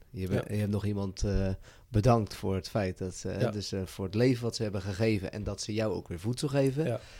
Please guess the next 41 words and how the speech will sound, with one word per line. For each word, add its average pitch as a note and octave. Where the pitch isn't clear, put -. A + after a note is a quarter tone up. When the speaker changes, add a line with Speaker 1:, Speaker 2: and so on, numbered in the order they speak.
Speaker 1:
Daar A#2+
ben A2+
je A2+
dan F#2
mild C3+
tegenover D#3
of D3
zeggen: C#3
"Nee, B2+
dat A#2
is G#2+
nog G#2+
steeds, C#3
hou, B2
hou A#2+
het -
streven D3
naar A#2+
dat -
paradijs." B2+
Speaker 2:
Ja. -
Ik D3
vind C#3+
het B2+
prachtig D#3+
dat A#2
mensen A2+
die G#2+
keuze C#3+
maken, D3+
hè, C3
want A#2+
alles D3+
wat A#2+
natuurlijk A2
bijdraagt G#2
aan G#2
dierenwelzijn, G2+
dat F#2
is G#2+
goed. -